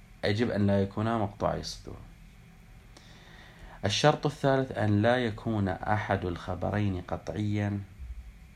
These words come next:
وبالنتيجة أن لا يكون الآخر غير قطعي، وذلك لأن غير الم-، غير مقطوع الصدور لا يعارض مقطوع الصدور.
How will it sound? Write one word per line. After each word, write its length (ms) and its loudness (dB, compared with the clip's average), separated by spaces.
وبالنتيجة 640 2
أن 240 -2
لا 120 4
يكون 260 2
الآخر 560 0
غير 220 -2
قطعي، 400 -6
وذلك 540 0
لأن 420 -4
غير 380 -4
الم-، 280 -6
غير 220 -2
مقطوع 400 -4
الصدور 400 -6
لا 180 -4
يعارض 400 -2
مقطوع 380 -8
الصدور. 360 -14